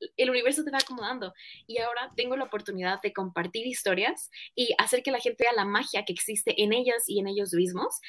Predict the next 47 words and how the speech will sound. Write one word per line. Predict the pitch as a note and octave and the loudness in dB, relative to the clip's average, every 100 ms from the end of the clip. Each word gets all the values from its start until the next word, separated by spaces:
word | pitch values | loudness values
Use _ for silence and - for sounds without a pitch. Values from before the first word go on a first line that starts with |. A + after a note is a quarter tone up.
| - | -4
y | G#3 | 2
la | G#3 | 2
magia | B3+ | 2
que | D4 | 0
existe | - C4 B3+ B3+ B3 | 0 0 2 0 0
a, | A3+ G#3+ G3+ | 0 2 2
a, | G#3 - | 0 2
en | G#3+ | 0
nuestro | G3 - G3 | 0 0 0
alrededor. | F#3+ A3+ G#4 - - _ | 0 2 4 2 -2 _
Y | A3 | -2
creo | B3+ C#4+ | 0 4
que | C#4+ A3 | 6 8
esa | B3 | 8
historia | C#4+ - A#3+ B3 B3+ | 6 4 4 4 4
no | G#3+ G#3 | 0 0
pudo, | A#3 A3+ - | -2 -2 0
no | A3 | 0
pudo | A3+ A#3 | 4 4
haber | A3+ | 6
sido | G#3+ G3+ G3+ | 4 0 0
más | F#3 F#3 | 2 0
mágica, | F3+ F3+ F3 F#3+ - - - | -2 -2 2 0 0 -8 2
en | G3 | 4
el | F3 | 6
que | F3 C#3 - | 4 4 -4
Disney | G3 C4+ C#4 | 0 4 4
me | A#3+ | 4
haya | G#3 | 4
dicho | G3+ G#3 G#3+ | 4 4 0
que | F3 | 2
no | F#3 C4 | 2 2
y | G#3+ | 0
después | F#3 F3+ A3 A3+ | 0 2 4 4
las | A#3 - | 2 -2
cosas | A3 A3 | 0 0
se | |
hayan | G#3 G3+ | 2 0
acomodado, | F#3 F3 E3+ F3 G3+ - - | 0 0 2 2 -2 -4 4
haya | B3+ | 6
aparecido | C4 A3 G#3 A3 A3 - _ | 8 8 8 4 2 -2 _
la | F#3+ G3 | 6 8
hada | G#3+ | 8
madrina, | G#3 F#3+ F#3+ G3+ - | 6 6 6 4 4
mi | A3 G#3 | 2 2
tía, | G#3+ G#3 | 4 2
mandándome | A3 F#3+ G3 A3 A3+ G#3+ G#3 | 4 6 8 8 6 4 2